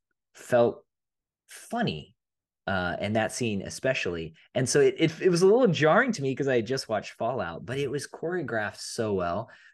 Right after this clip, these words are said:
Probably went along, went along. I think the best, the best action sequence in the film, uh, well, I don't know if about the best.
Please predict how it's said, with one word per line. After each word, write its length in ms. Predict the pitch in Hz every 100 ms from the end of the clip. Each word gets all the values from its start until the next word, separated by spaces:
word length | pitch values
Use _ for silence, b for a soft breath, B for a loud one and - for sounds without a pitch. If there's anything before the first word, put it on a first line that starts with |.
| -
Probably 220 | - 117
went 200 | 101 101
along, 360 | 90 92 90 -
went 400 | 76 98 101 - _
along. 800 | 92 85 78 85 85 85 82 80 b b b _
I 200 | 123 160
think 280 | 175 156 120
the 140 | 123
best, 800 | 101 - 120 131 165 - - - _ _ _ _ _ _ _ _ _ _ _ 117
the 140 | 123
best 640 | 98 135 135 156 - - _
action 480 | 120 123 131 - 135
sequence 600 | 113 135 131 143 139 127
in 40 | 120
the 60 | 110
film, 540 | - 147 147 151 151 151 _ _ -
uh, 260 | - - -
well, 460 | 123 127 127 120 -
I 60 | 120
don't 100 | 131
know 60 |
if 100 | 117
about 180 | - 104
the 40 | 95
best. 360 | 85 82 -